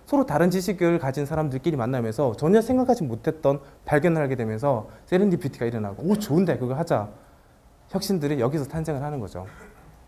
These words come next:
그래서 저는 이것을 회사에서 정말 실현시켜보고 싶었어요. 다름을 연결하는 판을 만들어보자. 알앤디로. 리서치 앤 디벨롭먼트가 아니라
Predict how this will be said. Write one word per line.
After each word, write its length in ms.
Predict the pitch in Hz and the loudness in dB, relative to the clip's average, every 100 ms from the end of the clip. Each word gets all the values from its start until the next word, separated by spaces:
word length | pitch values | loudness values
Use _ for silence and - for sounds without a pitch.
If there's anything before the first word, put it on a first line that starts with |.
| _ - | _ 2
그래서 180 | 233 | 2
저는 220 | 226 220 175 | 4 4 6
이것을 220 | 180 185 | 4 4
회사에서 580 | 233 226 185 180 180 180 | 6 8 6 6 4 4
정말 300 | 135 147 175 | 0 2 2
실현시켜보고 560 | 202 196 - 123 110 | 0 -2 0 -2 -2
싶었어요. 480 | 104 - - 92 90 - _ - - _ _ - | -8 -14 -12 -10 -12 -16 _ -20 -20 _ _ -4
다름을 340 | 135 170 180 | 2 4 4
연결하는 420 | 147 135 117 131 | 4 2 0 -4
판을 240 | - 185 180 | -4 -4 -2
만들어보자. 600 | 113 107 107 101 98 92 | -4 -4 -8 -8 -10 -6
알앤디로. 500 | 113 127 127 104 95 104 - _ _ - | -2 -2 -2 -4 -8 -12 -20 _ _ -8
리서치 340 | 123 185 190 | 0 0 2
앤 80 | 147 | 0
디벨롭먼트가 640 | 120 123 123 110 - 95 | 0 0 -2 -4 -4 -6
아니라 420 | 92 113 123 98 | -6 -4 -4 -6